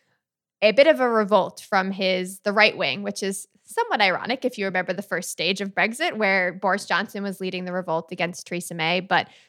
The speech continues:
they're revolting, or they had been revolting about, um, covid restrictions, right? But Boris Johnson has sort of lost his luster. Um, you know,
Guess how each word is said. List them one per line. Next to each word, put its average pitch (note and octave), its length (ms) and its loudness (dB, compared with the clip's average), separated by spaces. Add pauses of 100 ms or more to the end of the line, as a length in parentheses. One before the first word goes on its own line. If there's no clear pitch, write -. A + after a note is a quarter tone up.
(100)
they're D#4 140 10
revolting, B3 460 6
or F3+ 100 4
they F#3 100 4
had B3+ 220 6
been G#3+ 140 0
revolting F#3 460 0
about, E3+ 440 6
um, E3 300 2 (100)
covid B3 400 6
restrictions, - 640 -8
right? G#3+ 260 4 (240)
But - 300 6 (420)
Boris F4+ 420 2
Johnson C#4 320 6
has A#3+ 100 -2
sort G#3+ 180 -2
of F3 100 -6
lost F#3 360 0
his F#3 180 -10
luster. C4+ 680 -2
Um, F3+ 360 0 (100)
you A3 140 -2
know, F#3 320 2